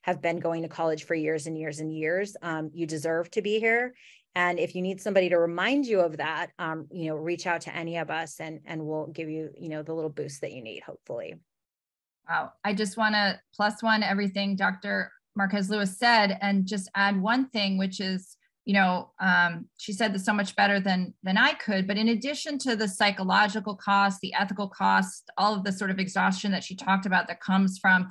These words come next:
Speaker 2: sometimes trying to conform to a system that wasn't made for you, um,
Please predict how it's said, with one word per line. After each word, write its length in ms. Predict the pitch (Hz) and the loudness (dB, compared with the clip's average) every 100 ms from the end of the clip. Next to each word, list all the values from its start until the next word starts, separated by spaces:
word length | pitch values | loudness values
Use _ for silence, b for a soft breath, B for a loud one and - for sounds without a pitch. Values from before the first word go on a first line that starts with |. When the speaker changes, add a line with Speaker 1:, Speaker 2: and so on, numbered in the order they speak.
| B _ | B _
Speaker 2:
sometimes 380 | 220 208 196 | 0 2 0
trying 300 | 190 202 196 | 2 4 4
to 100 | 202 | 2
conform 400 | 202 190 196 190 190 | 0 -2 0 0 0
to 120 | 196 | -2
a 40 | |
system 380 | 185 208 190 190 | -4 -6 0 4
that 180 | 170 - | 4 4
wasn't 380 | 170 190 196 190 | 0 2 -2 -2
made 260 | 165 196 | -4 -4
for 160 | - 269 | -4 -6
you, 320 | 269 294 311 320 b b - | -4 -6 -8 -12 b b 2
um, 400 | 208 208 202 | 6 6 4